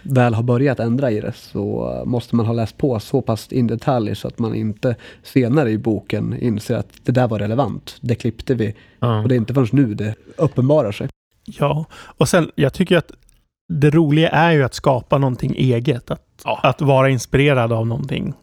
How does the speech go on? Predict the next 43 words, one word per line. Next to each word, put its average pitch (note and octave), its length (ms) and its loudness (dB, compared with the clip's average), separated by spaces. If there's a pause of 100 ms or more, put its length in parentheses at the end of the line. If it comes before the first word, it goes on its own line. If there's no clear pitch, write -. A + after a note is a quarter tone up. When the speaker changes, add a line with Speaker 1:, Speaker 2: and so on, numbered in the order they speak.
(120)
Speaker 3:
och - 100 -4
att B2 60 2
Speaker 1:
Mm. A#2+ 160 0 (540)
Speaker 3:
sätta C#3+ 180 0
sin C#3+ 140 0
egen C3 240 2
lilla B2+ 200 2
stämpel C3 540 -2
eller A#2 140 -2
twist - 420 -4
på - 100 -6
det. - 100 -6 (320)
Speaker 2:
Sant. A#2 220 -4 (180)
Speaker 3:
Och D3 120 4
där D#3 440 2
blir D#3 160 2
ju D3 120 4
färdigskrivet B2+ 840 0 (380)
sällan B2 640 2
lika A#2 380 -2 (280)
bra, G#3+ 320 -2
eller - 120 2
lika C3 240 2
roligt D3 540 2
i - 20 2
alla C3+ 140 0
fall. - 220 -2
Speaker 2:
Det D#3 80 4
blir F3 120 4
lite E3+ 140 0
som C3+ 100 -2
att A#2 80 2
spela A#2+ 220 2
covers. B2 720 0
Nu C3 160 -4
finns - 220 -4
det - 100 -6
ju A2 60 -2
band A#2 340 0
som G#2+ 140 -6
tycker G#2 220 0
att F#2+ 100 -2
det G2+ 300 0